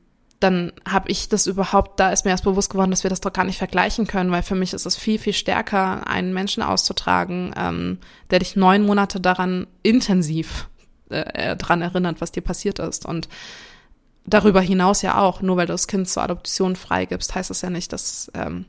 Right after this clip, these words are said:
es aus dem Kopf und aus dem Herzen ist. Und deshalb möchte ich mich da gar nicht so vergleichen. Wie geht's dir denn bei dieser Frage?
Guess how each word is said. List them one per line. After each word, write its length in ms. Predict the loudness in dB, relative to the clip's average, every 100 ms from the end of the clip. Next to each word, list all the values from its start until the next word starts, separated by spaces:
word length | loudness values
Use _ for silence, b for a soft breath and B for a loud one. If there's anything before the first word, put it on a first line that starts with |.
| _ _ -14
es 120 | -8
aus 120 | -6
dem 100 | -4
Kopf 220 | -4 -4 -4
und 100 | -6
aus 120 | -4
dem 80 | -2
Herzen 340 | -4 -4 -6
ist. 220 | -4 -4
Und 200 | -4 -6 -10 B B B B B _ _ _ _ -2
deshalb 260 | 2 4 4
möchte 260 | 2 0 -2
ich 80 |
mich 180 | -4 -4
da 120 | -4
gar 140 | -4 -6
nicht 140 | -6
so 100 | -8
vergleichen. 720 | -8 -10 -8 -8 -10 -14 -14 _ -4
Wie 100 | 2
geht's 240 | 2 4
dir 140 | 6
denn 120 | 6 4
bei 100 | 0
dieser 200 | -4 -6
Frage? 540 | -4 -4 -4 -6